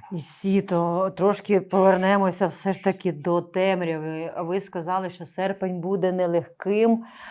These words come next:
для, е, країн всього, для багатьох країн світу. М,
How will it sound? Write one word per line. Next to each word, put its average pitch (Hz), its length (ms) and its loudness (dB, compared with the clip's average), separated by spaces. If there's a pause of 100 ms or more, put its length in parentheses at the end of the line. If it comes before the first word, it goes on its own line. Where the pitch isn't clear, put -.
(140)
для, 185 500 4
е, 170 680 0
країн 190 460 -2
всього, 196 600 0
для 175 160 0
багатьох 180 520 -2
країн 185 380 -4
світу. 196 680 -10 (800)
М, 196 200 0